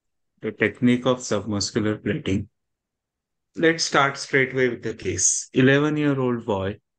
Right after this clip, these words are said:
weighing forty-five K Gs, while crossing the road, got hit by a car. And this is the picture. And there are various ways to treat this, but,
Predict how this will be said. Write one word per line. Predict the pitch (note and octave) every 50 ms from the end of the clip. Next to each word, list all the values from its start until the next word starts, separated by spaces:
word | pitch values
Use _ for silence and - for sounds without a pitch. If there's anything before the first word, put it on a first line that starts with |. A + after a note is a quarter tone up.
| _ -
weighing | A2 G#2 G#2 G#2+ A2 A2+
forty-five | - - A2 F#2+ F2+ - A#2+ G#2+ - A#2+ A2 A2 G#2
K | - G#2+ G2+ F#2+
Gs, | F#2 G2 F#2+ G2 - - - - _ _ _ _ _ _ _ _ _
while | - G2+ G2+ G#2+ G#2+
crossing | G#2+ - A#2+ A2+ A2 G#2+ - - C3 A#2+ A#2
the | B2 A#2+
road, | A#2+ A#2 A2+ A2 G#2+
got | A2+ G#2+ G#2 - _ _ _ _ -
hit | - A2 G2 G2 -
by | - G#2+ G#2
a | G#2 G#2
car. | - - F#2 F#2 F2+ - - _ _ _ - -
And | G#2 G#2 G#2 G2+ G#2 G2+ G2+ G2 - _
this | - G#2 G2+ F#2 -
is | A2+ G2+ -
the | - G#2+
picture. | - B2 A2 - - - G2+ - - - _ _ _ _ _ _ _ _ _ _ _ _ _ _ _
And | G#2+ G#2 G2+ G2+ G2+ G2+ G2+ G2+ G2+ G2+ G2 G2+ G#2+ - - - _ _ _ _ _ _ _ _
there | - G#3+ B2+ B2+ B2+ B2+
are | C3+ C3+
various | B2+ B2+ C3 B2+ B2+ C3+ D#3 D#3 D3+ -
ways | C#3+ C3+ C3 B2+ -
to | - C#3+ C3
treat | - B2+ B2 B2 B2 B2 B2
this, | A#2+ A#2 G#2+ G2+ G2 - -
but, | - G#2+ G#2 G2+ G2